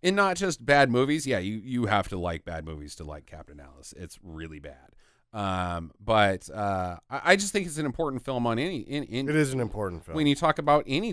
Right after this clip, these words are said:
Speaker 1: uh, appreciation for film. Uh, you can't, you gotta give that guy credit,
Speaker 2: Oh,
Speaker 1: man.
Speaker 2: yeah.
Speaker 1: You got, that's, you just fucking keep doing it, buddy. You, you just
Speaker 2: It's, like,
Speaker 1: keep on
Speaker 2: hard
Speaker 1: working.
Speaker 2: to make a movie without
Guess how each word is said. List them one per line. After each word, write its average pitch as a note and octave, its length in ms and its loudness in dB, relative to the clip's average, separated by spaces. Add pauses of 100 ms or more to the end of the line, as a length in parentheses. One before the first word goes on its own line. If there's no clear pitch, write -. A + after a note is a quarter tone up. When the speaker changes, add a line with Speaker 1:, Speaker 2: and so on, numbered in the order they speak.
(160)
Speaker 1:
uh, A#2 500 -16
appreciation A#2+ 640 -2
for F#2+ 160 -12
film. D#2+ 460 -10
Uh, F2+ 340 -6
you G#2+ 140 -10
can't, B2+ 340 -4 (720)
you E3+ 120 -6
gotta D#4 180 6
give G#3+ 160 2
that A#3+ 160 0
guy A#3 140 2
credit, A#3 400 2 (100)
Speaker 2:
Oh, F3 160 10
Speaker 1:
man. D#3 100 6
Speaker 2:
yeah. A2 200 -6 (180)
Speaker 1:
You B2+ 80 -20
got, E3 200 -2
that's, F3 280 0
you D3 220 -8
just C#3 200 -14 (220)
fucking A#3 280 -8
keep G#3+ 200 -8
doing D3+ 240 2
it, E2+ 80 -8
buddy. F#2+ 300 -4 (240)
You, G3 100 -6
you D#3 240 -4
just F#3 140 -8
Speaker 2:
It's, - 20 -14
like, D3 120 -2
Speaker 1:
keep E3+ 180 -4
on D3 100 4
Speaker 2:
hard D3+ 200 6
Speaker 1:
working. D#3+ 120 2
Speaker 2:
to E3 80 6
make D#3 140 4
a D3 80 2
movie C3+ 480 2
without A#2+ 580 -2